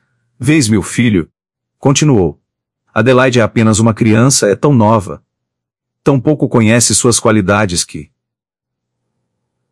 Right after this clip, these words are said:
Interrompai. Que dotes faltam ao espírito de Adelaide? Não a tem educado minha mãe? Franziu ligeiramente o supercílio e disse, sua educação não está completa, ademais.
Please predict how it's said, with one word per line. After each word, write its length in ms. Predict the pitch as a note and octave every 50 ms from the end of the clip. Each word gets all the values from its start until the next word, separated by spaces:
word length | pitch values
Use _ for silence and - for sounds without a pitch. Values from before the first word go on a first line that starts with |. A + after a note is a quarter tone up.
| _ _ _ _ _ _ _ _ _
Interrompai. 760 | - F3 E3 F3+ D3+ D#3 C#3+ B2 A#2 G2+ G2 E2+ D2 C#2+ - _ _ _ _ _ _ _ _ _ _ -
Que 100 | - C#3
dotes 340 | A#2+ C#3 F3 - - C3+
faltam 420 | - - - G#2 A#2 D3+ D#3 - A#2+
ao 100 | G#2 G2+
espírito 420 | F#2+ - - - A2+ A2 G#2 -
de 80 | G#2+ A2+
Adelaide? 560 | A2 A2+ A2+ A2+ A2 G#2+ G2+ F#2 - - - _ _ _ _ _ _ _ _ _ _
Não 160 | - F#2+ G2
a 60 | G2+
tem 140 | F#2+ - B2
educado 420 | A2+ G#2 A2 - - G2+ G2 F#2+ G2
minha 160 | G#2 G#2+ G#2+
mãe? 260 | G2 G#2+ B2+ C#3 A#2+ - _ _ _ _ _ _ _ _ _
Franziu 360 | - - C#3+ C#3+ A#2+ A2 B2+ C3+
ligeiramente 600 | B2 B2 A2 B2+ B2 - B2+ C3 B2 A#2+ - C3+
o 40 |
supercílio 840 | A#2+ - A2 - - - - - - - - - C3+ C3+ A2 F2+ E2+
e 200 | D2+ D#2 E2 E2+
disse, 600 | D#2+ D#2+ E2+ F2+ F2 E2 - - - E2 C#2 - _ _ _ _ _ _ _ _ _ _ _ _ _ _ -
sua 200 | - - G#3+ G#3+
educação 520 | E3 C3 B2 - C3+ A#2+ - - E3 E3
não 140 | B2+ A2 G#2+
está 220 | G2+ - - B2 -
completa, 560 | - B2 G#2+ - G#2+ A2 A2 G2 - - -
ademais. 760 | - F#2+ F#2+ G#2 G#2 G#2 G#2+ G#2 G#2 F#2 - - - - -